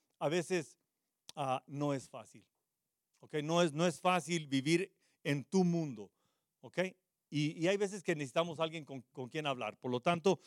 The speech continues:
por eso Dios crea una koinonía, una comunidad para que tengamos con quien compartir, ¿ok? Y queremos que sepas que estamos disponibles. Ah,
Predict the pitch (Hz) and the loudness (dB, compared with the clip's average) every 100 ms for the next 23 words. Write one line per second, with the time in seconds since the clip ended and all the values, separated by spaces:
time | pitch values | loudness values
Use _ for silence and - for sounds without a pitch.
0 | - - 151 165 170 151 170 170 - - | -12 4 6 6 4 2 4 4 0 -14
1 | _ _ - 165 180 175 175 - 156 160 | _ _ -6 -2 2 0 -2 -8 -10 -6
2 | 170 160 143 - 139 131 135 175 160 143 | -6 -8 -12 -6 -4 -4 -2 0 0 -2
3 | 165 156 147 139 139 135 214 247 - _ | -4 -4 -4 -4 -4 -4 -2 -2 -6 _
4 | _ _ _ - 139 131 - 143 143 131 | _ _ _ -2 0 -2 -4 -6 -6 -2
5 | 151 156 156 123 - _ _ - 127 147 | 0 0 -4 -8 -14 _ _ -18 -10 -8
6 | 135 131 120 117 - 95 113 214 269 _ | -8 -10 -10 -10 -12 -20 -2 -2 -2 _
7 | _ - 160 170 185 180 - 139 160 160 | _ -20 -4 -2 0 -4 -8 -6 -6 -8
8 | 139 123 156 147 135 - 120 120 101 101 | -8 -6 -6 -6 -10 -8 -6 -6 -8 -14
9 | _ _ _ _ _ _ _ _ - 143 | _ _ _ _ _ _ _ _ -2 2
10 | 131 120 | 2 0